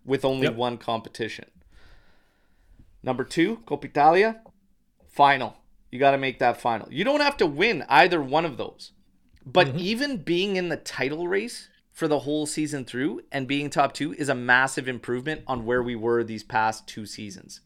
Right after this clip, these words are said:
Speaker 1: as far as the
Speaker 2: Yeah,
Speaker 1: league,
Speaker 2: where were we?
Speaker 1: because we weren't in the fight for some time last season. You know, that dipped early on in the season, that, that faded away. Like, we, this is a big, big jump.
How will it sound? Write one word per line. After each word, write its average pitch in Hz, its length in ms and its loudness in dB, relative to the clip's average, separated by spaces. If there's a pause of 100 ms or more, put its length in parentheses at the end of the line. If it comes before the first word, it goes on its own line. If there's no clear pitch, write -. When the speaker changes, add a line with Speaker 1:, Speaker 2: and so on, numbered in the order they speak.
(120)
Speaker 1:
as 113 140 -6
far 127 200 0
as 117 100 -2
the 117 80 -2
Speaker 2:
Yeah, 110 60 -6
Speaker 1:
league, 117 140 -2
Speaker 2:
where 113 60 -14
were 117 40 -14
we? 131 80 -6
Speaker 1:
because 143 320 -2 (280)
we 160 140 4
weren't 156 380 0
in 139 140 -6
the 127 60 -6
fight 123 360 -2
for 117 380 -2 (200)
some 135 400 -2
time 113 460 -4 (240)
last 117 300 2
season. 117 420 -8 (300)
You 127 120 -6
know, 123 200 2
that 127 380 4
dipped 143 320 2 (160)
early 139 480 4
on 127 260 2
in 120 100 -4
the 113 80 -4
season, 120 460 -8 (420)
that, 120 160 -2
that 127 280 2
faded 123 380 0
away. 110 360 -2
Like, 117 380 -2 (540)
we, 143 540 0 (640)
this 156 220 0
is 165 120 -2
a 151 60 2
big, 131 400 0
big 120 220 2
jump. 101 340 -4